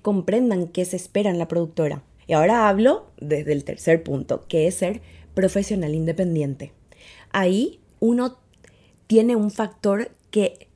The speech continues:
nosotras trabajando fijas en una empresa no nos pasa. Que el, yo creo que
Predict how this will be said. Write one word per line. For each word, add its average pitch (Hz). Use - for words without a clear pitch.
nosotras 190
trabajando 214
fijas 208
en 202
una 190
empresa 180
no 185
nos 185
pasa. -
Que -
el, 165
yo 214
creo 302
que 320